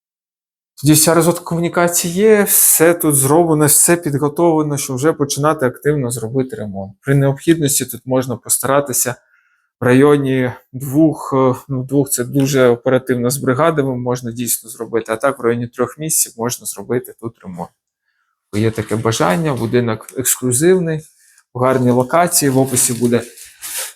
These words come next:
точна ціна, в описі буде контактний номер, є всі меседжери. Ставте лайк, підписуйтесь, що подобається вам. Буду надалі робити таке. Я можу зараз швидко вам нагадати планування. Ми війшли це передпокій з шафами. Також є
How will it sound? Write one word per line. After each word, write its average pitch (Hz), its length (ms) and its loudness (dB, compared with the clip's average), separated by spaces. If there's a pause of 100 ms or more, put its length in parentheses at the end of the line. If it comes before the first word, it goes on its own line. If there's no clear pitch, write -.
точна 127 360 2
ціна, 165 580 -2
в 131 80 0
описі 123 380 0
буде 120 260 0
контактний 123 540 -4
номер, 156 320 0
є 117 140 0
всі 123 220 0
меседжери. - 560 -10 (360)
Ставте 110 340 -4
лайк, 165 300 0
підписуйтесь, - 480 -2
що - 180 -12
подобається 110 580 -6
вам. 107 200 -12 (460)
Буду 113 220 -6
надалі 104 400 -2
робити 95 400 -6
таке. - 220 -8
Я 113 80 2
можу 135 220 4
зараз 135 240 4
швидко 143 360 2
вам 127 120 2
нагадати 123 500 0
планування. 156 560 0
Ми 117 180 -4
війшли 117 360 -4
це 107 160 -4
передпокій 113 560 -4
з 117 40 -6
шафами. 151 600 -4 (420)
Також 123 440 -2
є 110 240 -4